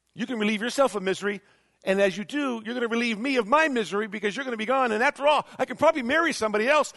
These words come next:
and I can probably have more kids. I don't know what she's thinking. Bible doesn't tell us. But this is the only time she's mentioned, and the only thing she says.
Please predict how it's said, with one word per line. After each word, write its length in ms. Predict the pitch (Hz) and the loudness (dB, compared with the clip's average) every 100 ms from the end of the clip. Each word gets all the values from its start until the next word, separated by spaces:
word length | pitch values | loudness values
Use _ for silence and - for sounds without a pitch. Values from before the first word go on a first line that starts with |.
| - | -10
and 100 | - | -2
I 40 | - | -2
can 120 | 254 | 4
probably 200 | 311 285 | 4 4
have 100 | 311 | 4
more 140 | 330 | 2
kids. 560 | - 349 311 127 - - _ _ _ _ _ _ _ _ _ _ _ _ _ _ _ _ _ _ _ _ | 2 2 2 -2 -14 -16 _ _ _ _ _ _ _ _ _ _ _ _ _ _ _ _ _ _ _ _
I 60 | - | -8
don't 100 | 214 | -6
know 60 | 143 | -6
what 100 | - | -8
she's 180 | 110 | -14
thinking. 380 | - 135 180 196 _ _ _ _ _ _ _ _ _ | -12 -12 -12 -16 _ _ _ _ _ _ _ _ _
Bible 220 | - 120 123 | -6 -6 -6
doesn't 180 | 120 | -12
tell 200 | - 139 | -8 -8
us. 320 | 85 - - _ _ _ _ _ _ _ _ _ _ _ _ _ _ | -10 -14 -16 _ _ _ _ _ _ _ _ _ _ _ _ _ _
But 160 | 104 107 | -16 -10
this 180 | 160 160 | -10 -10
is 100 | 123 | -10
the 120 | 123 | -8
only 180 | 160 196 | -8 -8
time 200 | 160 143 | -10 -12
she's 200 | 127 120 | -14 -12
mentioned, 420 | 143 - 113 139 _ _ _ _ _ _ _ _ _ _ _ _ _ - | -14 -14 -20 -20 _ _ _ _ _ _ _ _ _ _ _ _ _ -18
and 120 | 104 | -14
the 60 | 107 | -10
only 140 | 165 | -8
thing 140 | 170 170 | -8 -12
she 140 | 175 | -14
says. 460 | 180 - - - | -12 -12 -12 -20